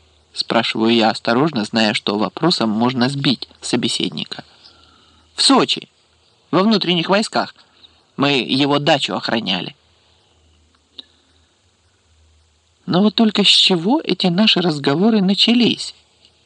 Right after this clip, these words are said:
С чего всё началось? С рассказов об Атаре и ворованных баранах? С его, как он говорил,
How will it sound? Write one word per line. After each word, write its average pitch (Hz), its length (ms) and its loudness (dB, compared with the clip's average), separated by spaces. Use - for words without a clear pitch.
С - 40 -4
чего 180 600 2
всё - 340 2
началось? 131 680 -2
С - 100 -8
рассказов 151 540 0
об 143 200 0
Атаре 214 420 0
и 147 180 0
ворованных 143 600 0
баранах? 156 540 -2
С - 140 -4
его, 143 360 4
как - 160 -6
он 143 140 2
говорил, 139 440 2